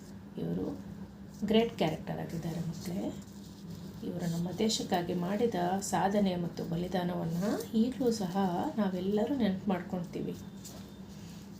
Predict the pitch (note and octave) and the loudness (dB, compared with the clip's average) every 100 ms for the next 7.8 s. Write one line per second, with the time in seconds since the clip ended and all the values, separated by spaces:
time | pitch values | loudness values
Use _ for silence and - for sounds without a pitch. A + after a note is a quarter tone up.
0 | - - - - - - - - - - | -10 -10 -10 -10 -12 -12 -12 -12 -12 -10
1 | - - - G3+ G#3+ A#3+ F#3+ F#3+ G3+ D4+ | -10 -4 0 6 8 10 8 6 8 10
2 | D#4 A3 G3 A3+ A#3 G#3+ F3 D#3 D#3 E3+ | 10 10 6 8 8 8 6 2 0 -2
3 | D#3 D#3+ F3+ G3+ D#4 - - - G3+ A#3 | -2 -2 -2 -2 -2 -6 -6 2 6 10
4 | A3+ G#3+ E3+ D#3+ E3+ A#3 F#3+ E3+ G#3+ A#3 | 10 8 4 2 2 2 6 6 8 8
5 | F3 D#3 E3 D#3 D#3 D#3 - F3+ D#4+ - | 6 4 0 0 -2 -2 -2 0 2 0
6 | - - - - - - - F3 F#3 D4+ | -8 -12 -14 -14 -14 -10 -2 2 4 4
7 | A#3 D#3 D#3+ E3 E3 F3 F#3 | 4 4 2 -2 -2 0 2